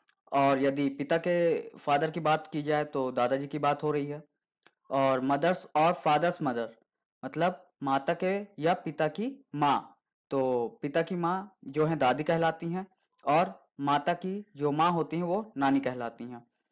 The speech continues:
और इंग्लिश में इसी तरह मैटरनल ग्रैंडमदर और पैटर्नल ग्रैंडमदर होता है। आगे देखते हैं कि मदर्स और फादर्स ब्रदर मतलब माता जी के भाई या पिताजी के भाई को क्या बोलते हैं।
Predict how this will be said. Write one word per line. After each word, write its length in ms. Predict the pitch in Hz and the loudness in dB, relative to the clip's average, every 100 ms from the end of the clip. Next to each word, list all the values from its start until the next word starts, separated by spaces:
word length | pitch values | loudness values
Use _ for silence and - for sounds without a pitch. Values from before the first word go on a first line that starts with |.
| _ _ | _ _
और 240 | - 131 135 | -2 2 2
इंग्लिश 380 | 143 151 175 180 | 0 -2 -2 -2
में 80 | |
इसी 160 | 170 180 | -4 -2
तरह 240 | 170 160 | 0 0
मैटरनल 480 | 180 139 139 131 156 | 0 -2 0 0 -2
ग्रैंडमदर 640 | 151 139 151 165 160 202 - | -2 0 0 -2 -4 -6 -6
और 120 | - 139 | -6 -4
पैटर्नल 500 | 139 139 127 170 277 _ _ | -2 -4 -6 -6 -8 _ _
ग्रैंडमदर 800 | - 135 190 208 - 127 131 190 - _ | -2 0 0 -6 -10 -4 -2 -4 -10 _
होता 260 | 127 120 117 | -10 -8 -8
है। 120 | 120 _ _ _ _ _ _ _ _ _ - | -10 _ _ _ _ _ _ _ _ _ -2
आगे 220 | 139 156 | 2 4
देखते 240 | 170 170 214 | 2 0 -10
हैं 140 | - _ - _ _ - | -14 _ -20 _ _ 0
कि 180 | 165 | 2
मदर्स 440 | 151 143 156 220 220 | 4 4 4 2 0
और 280 | - 170 208 | 2 2 2
फादर्स 480 | - 156 151 185 147 | 4 4 4 2 0
ब्रदर 360 | 131 113 110 - _ _ | -4 -2 -6 -10 _ _
मतलब 280 | - 131 175 | -10 -2 -2
माता 400 | 175 147 143 180 | 0 0 0 0
जी 120 | 180 | -2
के 120 | 185 185 | -2 -4
भाई 340 | 170 175 208 _ 135 | -4 -4 -6 _ -2
या 280 | 151 190 208 - | 2 2 2 -4
पिताजी 320 | 160 170 170 151 | -4 0 0 0
के 120 | 156 | -4
भाई 260 | 135 123 117 _ | -2 -4 -6 _
को 100 | 147 | -6
क्या 180 | 165 151 | 0 2
बोलते 280 | 127 - | 0 -4
हैं। 160 | 123 117 | -12 -14